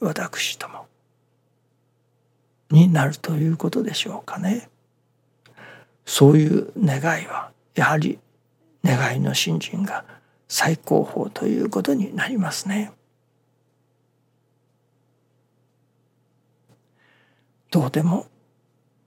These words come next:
いわゆるその願いの信心、神様から「何でも願ってこい」と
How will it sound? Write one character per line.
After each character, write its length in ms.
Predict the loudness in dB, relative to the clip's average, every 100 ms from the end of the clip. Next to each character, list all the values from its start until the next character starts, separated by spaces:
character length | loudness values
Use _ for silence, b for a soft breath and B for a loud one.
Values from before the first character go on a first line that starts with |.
| -6
い 120 | -2
わ 140 | 0 0
ゆ 140 | -2
る 300 | -4 -10 -12 -20 _ _ _ _ _ -10
そ 180 | -2 4
の 220 | 4 4 -4 -14 -2
願 380 | 0 0 0 2
い 40 |
の 180 | 0 -2
信 300 | -2 -2 -4
心、 200 | -4 -8 -12 -18 -18 -18 -18 -18 -20 -20 -18 -18 -16 -16 -14 -14 -8
神 220 | -4 0
様 260 | 0 -2 -4
か 140 | -4
ら 180 | -4 -6 B B B _ _ _ _ _
「何 220 | 2 2 2
で 100 | 4
も 180 | 4 4
願 240 | 2 0
っ 60 | -4
て 220 | -6 -8
こ 160 | -6
い」 80 | -8 -8 _ _ _ _ _ _ _ _ _ _ _ _ _ _ _ _ _ _
と 160 | 0